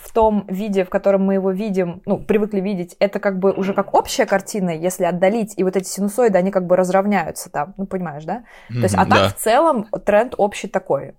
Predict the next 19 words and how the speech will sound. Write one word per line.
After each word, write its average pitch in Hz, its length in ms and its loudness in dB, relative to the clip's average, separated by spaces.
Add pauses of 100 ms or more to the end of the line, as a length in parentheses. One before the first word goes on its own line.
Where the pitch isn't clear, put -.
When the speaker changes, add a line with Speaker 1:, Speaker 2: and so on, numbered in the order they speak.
Speaker 1:
вот. 160 340 -8 (340)
Просто 202 240 -2
мы-то 233 220 -2
берем 185 240 6
совсем 294 320 -4
короткие 202 340 2
промежутки 180 420 -4
времени, 202 360 0
когда 175 240 -4
вот 175 120 0
эти - 120 -8
синусоиды, 175 540 0
они 165 160 -2
реально 165 320 2
очень 156 260 -12
такие, - 460 -10
типа, - 420 -12
значимые, 180 520 -6
видимые. 160 480 -10